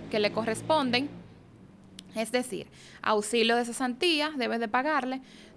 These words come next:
los derechos adquiridos también, y de igual manera, dependiendo de, de si hubo, si hay indemnizaciones por daños y perjuicios y demás. Eso ya s-, queda a la apreciación del juez, toda esa, toda esa parte.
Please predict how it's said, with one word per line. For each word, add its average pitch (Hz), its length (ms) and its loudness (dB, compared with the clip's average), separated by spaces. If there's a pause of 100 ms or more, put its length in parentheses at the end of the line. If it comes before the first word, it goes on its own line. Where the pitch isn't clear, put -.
(140)
los 214 240 -4
derechos 214 340 -4
adquiridos 240 560 -4
también, 285 500 0 (140)
y 339 320 2
de 254 220 -2
igual 233 280 2
manera, 254 440 0
dependiendo 226 880 -2
de, 202 480 -2
de 196 240 -2
si 208 220 -6
hubo, 220 560 2
si 208 160 -4
hay 202 160 2
indemnizaciones 214 1000 -2
por 196 200 -10
daños 190 240 -8
y 220 60 -4
perjuicios 220 600 -2
y 208 60 -2
demás. 180 380 -8 (400)
Eso 226 240 0
ya 254 180 8
s-, - 300 0
queda 240 320 2
a - 20 2
la 233 80 4
apreciación 220 720 -2
del 214 160 0
juez, - 400 -8 (320)
toda 208 220 4
esa, 208 360 -2
toda 214 200 0
esa 196 180 -2
parte. - 340 -6